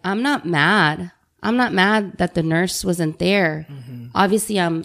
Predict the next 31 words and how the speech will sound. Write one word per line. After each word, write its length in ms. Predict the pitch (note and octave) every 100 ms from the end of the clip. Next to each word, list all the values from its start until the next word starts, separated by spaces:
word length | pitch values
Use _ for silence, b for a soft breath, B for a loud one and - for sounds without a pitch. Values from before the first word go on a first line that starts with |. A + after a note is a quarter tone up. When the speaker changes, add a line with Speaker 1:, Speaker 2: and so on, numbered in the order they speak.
| -
Speaker 1:
I'm 180 | D#3
upset 460 | D#3 D3+ - F#3 F#3
because 300 | F3 E3+ D#3+
this 120 | D#3
happened 300 | E3 D#3+ E3+ -
to 80 |
my 120 | E3 D3
mom, 320 | D#3 F3 E3+
and 100 | D3+
now 200 | D#3 D#3+
she's 320 | - F3 D#3+
in 180 | D3 D3
I 160 | - E3
C 180 | D3 D#3
U. 560 | D3 G#3+ B3+ F3+ D#3+ - -
Speaker 2:
Mm-hmm. 300 | B2+ A2+ G#3+
Speaker 1:
And 140 | F3
now, 460 | F3 F#3+ G3+ F#3 E3+
because 320 | E3+ E3 E3+
she 180 | - F#3
was 140 | E3
so 180 | - E3+
long 360 | E3 E3 E3+ E3
with 160 | D#3
this 180 | D#3 C#3+
oxygen 400 | D3 D#3+ - F3
that 120 | D#3+ D#3
she 120 | E3+
needed, 420 | A3 A#3+ F3 E3 b b b
she 240 | - F#3+
needs 340 | F3+ E3+ -